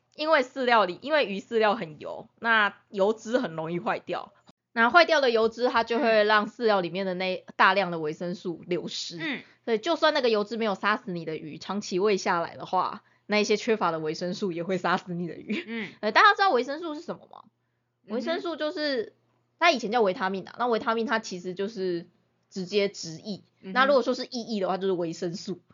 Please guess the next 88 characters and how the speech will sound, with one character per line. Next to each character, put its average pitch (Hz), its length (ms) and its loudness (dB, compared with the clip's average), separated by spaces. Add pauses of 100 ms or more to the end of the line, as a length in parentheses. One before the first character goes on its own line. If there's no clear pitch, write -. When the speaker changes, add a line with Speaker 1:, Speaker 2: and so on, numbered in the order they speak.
(100)
Speaker 2:
是。 175 100 -14
Speaker 1:
维 214 100 0
生 294 160 2
素 311 100 0
它 277 140 2
就 262 100 -8
是 269 320 -4 (300)
顾 320 160 6
名 185 200 -2
思 208 300 -8
义， 180 180 -8 (240)
维 226 180 4
持 220 280 -4
生 233 240 0
命 240 200 -2
所 175 240 -6
需 - 280 -8
要 190 160 6
的 156 100 -4
元 160 220 -4
素， 185 280 -8
所 208 120 -2
以 190 40 -2
它 190 80 0
叫 196 140 2
维 175 260 0
生 190 260 2
素。 190 300 0 (100)
Speaker 2:
嗯。 185 80 -10
OK。 190 220 -8 (160)
Speaker 1:
对， - 120 -18
你 180 80 -10
知 180 60 -6
道 214 80 4
这 202 80 0
件 202 120 0
事 185 180 -6
吗？ - 120 -10
Speaker 2:
嗯 175 120 -12
哼， 226 160 -6
我 202 80 -8
知 160 80 -12
道。 254 80 6
Speaker 1:
<laughs> 311 600 4 (580)
对， 202 100 -2
所 208 100 0
以 330 60 4
说 330 140 -2
当 330 200 2
你 254 80 -4
维 202 140 -2
生 247 160 -8
素 240 140 -6
缺 233 200 -4
乏 175 200 0
的 180 60 -2
意 202 100 -6
思 180 100 -16
就 185 80 -6
是 185 60 -4
什 175 80 -12
么？ 127 80 -14
维 220 120 -2
生 302 120 -4
素 330 100 -4
缺 311 160 -2
乏 214 140 2
就 214 100 -4
是 214 240 -10
你 196 160 -6
连 185 260 -4
维 196 200 0
持 185 200 -10
生 208 200 -2
命 220 200 -2
的 170 100 -2
能 165 260 -6
力 190 100 -4
都 175 160 -2
没 165 180 -8
有， 160 140 -12
所 190 140 -4
以 185 40 -2
它 196 120 0
一 170 60 -10
定 180 120 -8
会 180 100 -6
嗝 - 120 -14